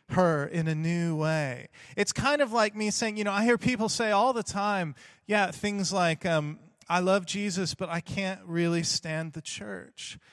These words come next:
And it's kind of like you saying to me, "Daniel, I really love you, but I really can't stand your wife." Which, by the way, nobody has ever said in my life. Uh, but if they did, that wouldn't work very well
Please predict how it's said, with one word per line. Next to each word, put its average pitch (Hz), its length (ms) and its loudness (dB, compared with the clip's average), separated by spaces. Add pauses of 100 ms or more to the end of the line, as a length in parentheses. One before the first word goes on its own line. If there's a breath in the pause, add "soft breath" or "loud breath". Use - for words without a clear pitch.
(120)
And 196 100 -4
it's 220 120 -6
kind 277 180 0
of 262 80 -4
like 220 180 0
you 214 80 -2
saying 202 280 -2
to 196 60 -4
me, 185 100 -2
"Daniel, 185 280 -2
I 175 100 2
really 185 260 4
love 170 240 0
you, 170 320 0 (260 soft breath)
but 147 120 -8
I 143 40 -4
really 147 260 0
can't 139 280 -10
stand 135 320 -10
your 131 100 -10
wife." - 640 -14 (480)
Which, - 160 -10
by 147 160 2
the 139 60 -4
way, 131 120 -2
nobody 135 300 -6
has 120 180 -12
ever 123 220 -6
said 139 400 -8
in 139 180 -8
my 120 180 -10
life. 127 520 -10 (340 soft breath)
Uh, 135 220 -6 (440 soft breath)
but 180 300 4
if 226 220 6
they 220 180 6
did, 208 400 4
that 285 260 0
wouldn't 311 360 -2
work 226 320 6
very 190 340 4
well 139 480 -4